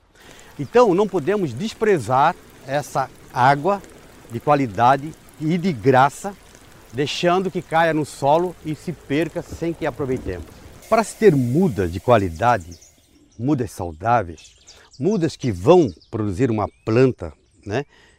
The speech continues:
que nos agrada, é preciso protegê-las. Não se pode pensar em fazer mudas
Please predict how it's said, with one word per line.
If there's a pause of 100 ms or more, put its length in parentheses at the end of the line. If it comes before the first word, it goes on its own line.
(120)
que
nos
agrada,
é
preciso
protegê-las. (720)
Não
se
pode
pensar
em
fazer
mudas